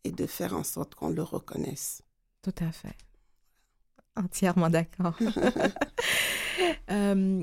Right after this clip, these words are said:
Speaker 2: dans, dans, dans tout ce parcours, il y a eu des moments difficiles, des moments où, euh, parce qu'on a parlé de résilience qui était, qui était aussi une de tes forces. Euh, dans, dans les moments difficiles, est-ce que tu peux nous parler d'un moment où il y a, ça a été difficile et ça, ça a pris ta résilience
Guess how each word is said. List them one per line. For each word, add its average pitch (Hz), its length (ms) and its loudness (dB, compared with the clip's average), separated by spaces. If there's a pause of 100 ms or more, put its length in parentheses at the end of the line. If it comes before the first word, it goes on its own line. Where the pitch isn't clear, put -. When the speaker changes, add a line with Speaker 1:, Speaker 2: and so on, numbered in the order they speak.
(120)
Speaker 2:
dans, 208 300 4
dans, 202 280 4
dans 202 140 4
tout 262 120 -2
ce - 120 4
parcours, 240 500 2
il 185 60 2
y - 20 4
a 175 80 4
eu 185 100 6
des 175 120 4
moments 175 280 4
difficiles, 185 600 0 (140)
des 175 120 4
moments 170 520 2
où, 165 40 0
euh, 160 160 -2 (220)
parce 170 120 -4
qu'on 170 160 4
a 170 60 4
parlé 170 280 0
de 170 100 4
résilience 170 580 2
qui - 120 -2
était, 175 280 0 (280)
qui - 80 -6
était 165 320 -2
aussi 170 320 -2
une 170 100 2
de 170 100 0
tes 170 200 -2
forces. - 440 -4 (460)
Euh, 165 220 0
dans, 170 220 0 (140)
dans 180 180 4
les 196 120 4
moments 196 320 4 (460)
difficiles, 175 720 0
est-ce 160 180 -2
que - 100 -4
tu 170 160 -6
peux 175 180 -6
nous 170 120 0
parler 180 420 -2
d'un 175 140 0
moment 170 300 -2
où 175 60 -2
il 170 40 -2
y - 20 -2
a, 165 60 -4 (260)
ça - 120 -4
a - 20 2
été 175 160 0
difficile 170 460 -2
et 180 60 2
ça, 165 160 0 (160)
ça - 220 -2
a 160 60 0
pris - 280 -2
ta 170 180 -2
résilience 160 680 -2